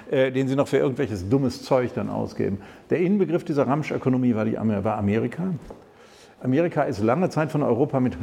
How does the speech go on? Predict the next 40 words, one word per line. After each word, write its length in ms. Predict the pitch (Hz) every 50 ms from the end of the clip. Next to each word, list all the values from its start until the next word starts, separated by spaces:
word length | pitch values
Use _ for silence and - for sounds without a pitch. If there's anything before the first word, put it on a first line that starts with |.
| -
erhobener 500 | - 110 98 113 147 175 175 151 131 120
Nase 520 | 113 113 113 131 151 156 131 104 110 110 - - - - - - -
ja 80 | 113
betrachtet 540 | 101 113 - - 139 123 - - - 120 98
worden. 220 | 104 110 113 113 110
Was 140 | 107 -
da 220 | 120 120 120 147 143
abläuft, 500 | - - - - 120 123 123 123 - 120
das 120 | 101 -
ist 120 | 120 101 110
alles 180 | 113 98 -
ganz 160 | 110 104 101
schrecklich, 340 | - - 135 131 - - 113
da 100 | - 110
geht's 240 | 101 107 - - -
nur 100 | 160 160
ums 160 | 139 120 95
Geld, 260 | 120 117 120 123 120 - - - - - -
das 180 | - 95 - -
hat 100 | 120 -
alles 180 | - 127 107 -
mit 100 | 113 -
Qualität 520 | - - 107 110 104 - - 127 131 127
gar 140 | - 120 107
nichts 280 | 117 117 107 - - -
zu 80 | -
tun. 240 | 95 - - 117 107
Bei 60 | 101
uns 140 | 98 127 123
ist 120 | 139 117 120
alles 200 | 123 120 98 -
solide, 500 | 110 110 104 107 127 139 131 131 123 123 - - - - - -
da 120 | 113 113
ist 120 | 135 139 -
alles 200 | - 131 120 95
so 120 | 110 123 143
oberflächlich. 720 | 147 135 117 104 - - 104 98 101 - 117 120 127 - - - - - - - - - - - _ _
Das 180 | - 147 156 -
ist 160 | 208 185 -
eine, 460 | - - 143 143 147 139 139 147 -